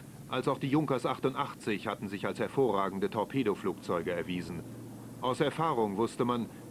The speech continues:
dass die Formation der Verteidigungsschiffe des Konvois leicht gesprengt werden konnte, wenn man sie aus der Höhe und im Gleitflug bombardierte und mit Torpedos attackierte. Damit verringerte sich das Risiko für die Flieger.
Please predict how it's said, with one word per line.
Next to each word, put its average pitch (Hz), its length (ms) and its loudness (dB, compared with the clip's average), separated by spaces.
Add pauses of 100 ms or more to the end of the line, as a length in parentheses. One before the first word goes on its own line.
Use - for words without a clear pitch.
(140)
dass 110 160 -2
die 113 100 -4
Formation 123 560 2
der 110 120 4
Verteidigungsschiffe 110 920 0
des 107 180 2
Konvois 101 520 2
leicht 98 260 0
gesprengt 120 400 -2
werden 113 240 2
konnte, 117 380 2 (420)
wenn 135 140 2
man 147 100 4
sie 156 140 4
aus 147 100 0
der 139 160 2
Höhe 123 320 6
und 120 180 -2
im 131 80 2
Gleitflug 117 560 0
bombardierte 104 720 4 (300)
und 131 240 2
mit 113 140 -2
Torpedos 117 500 2
attackierte. 87 640 -2 (680)
Damit 127 360 0
verringerte 127 540 0
sich 120 180 -2
das 135 200 2
Risiko 117 440 2
für 117 140 2
die 117 100 2
Flieger. 90 480 -4